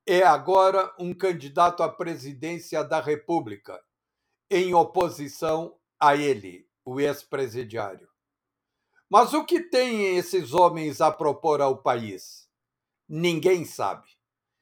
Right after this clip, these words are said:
Nenhum deles dá um pio sequer sobre orientação econômica. Sabe sobre, sabe-se sobre eles o óbvio, o evidente,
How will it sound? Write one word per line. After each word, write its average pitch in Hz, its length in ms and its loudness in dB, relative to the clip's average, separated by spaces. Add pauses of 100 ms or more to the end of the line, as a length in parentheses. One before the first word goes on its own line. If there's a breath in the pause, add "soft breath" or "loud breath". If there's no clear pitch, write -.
(260)
Nenhum 247 640 -4
deles 190 580 4
dá 175 160 6
um 202 300 0
pio 214 400 -4
sequer 170 800 -2 (300)
sobre 175 680 2
orientação 170 960 0
econômica. 120 840 -6 (520)
Sabe 170 520 6
sobre, 139 880 -6
sabe-se 135 840 2
sobre 180 480 0
eles 214 480 4
o 226 240 2
óbvio, 123 560 2
o 151 100 -4
evidente, 160 840 -6